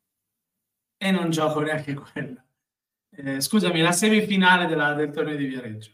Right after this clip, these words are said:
e non gioco, <laughs> e non gioco la semifinale. Allora cosa succede? Mm, passa l'infortunio, rientro in squadra.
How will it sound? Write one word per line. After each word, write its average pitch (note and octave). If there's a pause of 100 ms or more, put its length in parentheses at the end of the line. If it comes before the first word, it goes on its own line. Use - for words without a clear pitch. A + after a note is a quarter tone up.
e E3+
non E3+
gioco, B2+ (680)
<laughs> - (680)
e E3
non E3+
gioco D#3
la D3
semifinale. B2+ (760)
Allora B3+
cosa A3
succede? A#2 (400)
Mm, A#2 (460)
passa C#3 (960)
l'infortunio, D#3+
rientro D#3+
in D#3
squadra. -